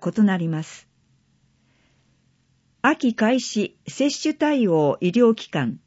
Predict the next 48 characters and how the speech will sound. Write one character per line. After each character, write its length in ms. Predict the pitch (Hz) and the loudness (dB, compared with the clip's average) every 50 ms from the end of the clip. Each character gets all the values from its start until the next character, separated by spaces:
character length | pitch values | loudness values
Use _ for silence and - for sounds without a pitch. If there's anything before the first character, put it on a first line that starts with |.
| _ _ _ _ _ _ _ _ _ _ _ _ _ _ _ _ _ _ _ _ _ _ _ _ _ _ _ _ _ _ _ _ _ - | _ _ _ _ _ _ _ _ _ _ _ _ _ _ _ _ _ _ _ _ _ _ _ _ _ _ _ _ _ _ _ _ _ -2
秋 300 | - 269 262 - 247 208 | -2 -2 0 0 -2 -2
開 240 | - 214 220 262 285 | 0 0 -2 -2 -2
始 120 | - 285 | -4 -6
接 200 | 262 - 262 285 | -2 0 0 0
種 220 | 277 - - 220 180 | 0 -2 -4 -2 0
の 180 | 160 135 - - | 0 -2 -4 -6
接 300 | - - 220 220 214 - | -2 0 0 0 0 -2
種 100 | - 294 | -6 -6
期 140 | - - 262 | -4 -6 -6
間 240 | - 233 202 165 156 | -2 -2 -2 -2 -4
と 260 | - - 139 - _ _ _ _ _ _ _ | -4 -6 -6 -8 _ _ _ _ _ _ _
接 280 | - 247 240 240 - | 2 2 2 2 2
種 120 | - 285 - | -4 -6 -4
回 200 | 277 269 269 254 | -2 -2 -2 -4
数 180 | - - 196 175 | -4 -6 -4 -4
は、 320 | 160 151 147 135 147 151 _ _ _ _ _ _ _ _ - - | -2 -2 -2 -4 -6 -8 _ _ _ _ _ _ _ _ -12 -2
令 220 | 196 262 285 277 | 0 2 4 4
和 160 | 262 226 196 180 | 4 2 0 0
五 120 | 185 180 | 0 0
年 260 | 175 165 156 151 156 - | 0 0 0 -2 -4 -6
九 180 | - - 277 | -8 -6 -2
月 260 | 262 226 220 - 180 | -2 -2 -2 -2 -4
二 160 | 185 165 165 151 | -6 -6 -6 -8
十 120 | - - | -10 -6
日 160 | - 208 208 | -6 -6 -4
か 100 | - 180 | -4 -4
ら 220 | 160 135 147 175 _ _ _ _ _ _ _ - 208 | -4 -4 -6 -8 _ _ _ _ _ _ _ -8 -2
令 220 | 226 277 294 269 | 0 2 2 2
和 140 | 247 214 180 | 2 2 0
六 300 | 185 185 180 - 214 196 | 0 -2 -2 0 0 0
年 280 | 165 139 131 123 - - _ | 0 0 -2 -4 -6 -12 _
三 280 | - - - 285 294 277 | -14 -6 -2 0 2 2
月 240 | 262 226 196 - 185 | 2 0 -4 -6 -8
三 260 | - 269 262 262 240 | -4 0 2 2 2
十 200 | 214 208 180 170 | 2 2 0 -2
一 240 | 170 170 - 226 226 | -2 -2 0 2 2
日 240 | 226 214 - 190 170 | 2 2 0 -2 -4
ま 140 | 160 147 | -2 -2
で 120 | 143 147 139 | -2 -2 -2
の 220 | 135 127 - - | -2 -2 -4 -4
間 300 | 151 170 175 160 156 156 | -4 -4 -2 -2 -4 -4
で 200 | 143 143 139 - _ _ _ _ _ _ - | -2 -4 -6 -6 _ _ _ _ _ _ -8
一 140 | 190 190 - - | -8 -8 -8 -4
回 220 | - 302 294 262 226 | -2 0 2 4 4
ま 140 | 190 160 143 | 2 2 0
で 140 | 135 127 | -4 -4
で 140 | - 95 131 | -4 -6 -8
す。 240 | 139 - - _ | -10 -12 -20 _